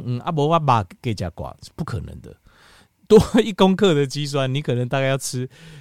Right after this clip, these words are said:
将近半公斤的肉，半公斤到一公斤的肉，所以你要吃好几十公斤的肉，才有可能增加五公克的肌酸。所以他们运动员是比较务实的做法，就是直接吃补充品。那，呃，大概一天吃到五公克、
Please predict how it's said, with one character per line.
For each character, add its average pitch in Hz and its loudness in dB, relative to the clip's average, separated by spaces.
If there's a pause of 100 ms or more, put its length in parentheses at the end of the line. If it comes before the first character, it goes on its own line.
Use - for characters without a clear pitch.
(160)
将 156 -2
近 151 -2
半 151 -2
公 120 -4
斤 117 -4
的 98 -4
肉， 73 -12 (340)
半 151 0
公 135 -4
斤 127 -6
到 131 -2
一 120 -2
公 123 -4
斤 101 -6
的 80 -8
肉， 82 -10 (200)
所 196 0
以 185 2
你 135 -2
要 143 -2
吃 151 -8
好 131 -4
几 123 -2
十 92 -6
公 135 -2
斤 120 -4
的 90 -6
肉， 101 -6
才 143 -6
有 135 -2
可 - -14
能 113 -4
增 127 -4
加 135 -2
五 98 -4
公 107 -8
克 98 -12
的 80 -10
肌 76 -16
酸。 - -14 (320)
所 196 0
以 147 -2 (400)
他 202 -2
们 160 -2
运 196 0
动 165 2
员 123 -2
是 123 -6
比 120 -12
较 127 -6 (400)
务 208 2
实 131 0
的 120 0
做 156 0
法， 92 -6
就 110 -8
是 110 -8
直 101 -12
接 123 -6
吃 120 -8
补 80 -12
充 82 -6
品。 - -16 (540)
那， 156 -4 (280)
呃， 117 -4
大 202 -2
概 175 -2
一 175 -8
天 175 -4
吃 - -8
到 160 -2
五 85 -10
公 143 -4
克、 113 -8